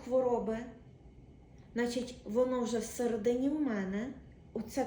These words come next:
коріння цієї хвороби, цього, цього симптому, значить, воно вже вмерло.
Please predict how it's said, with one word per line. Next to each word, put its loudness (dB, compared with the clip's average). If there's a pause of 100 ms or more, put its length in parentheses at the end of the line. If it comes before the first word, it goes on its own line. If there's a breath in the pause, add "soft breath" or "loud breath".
коріння 2
цієї 2
хвороби, 0
цього, 0
цього 2
симптому, 0 (380 loud breath)
значить, -4
воно 2
вже 0 (140)
вмерло. 2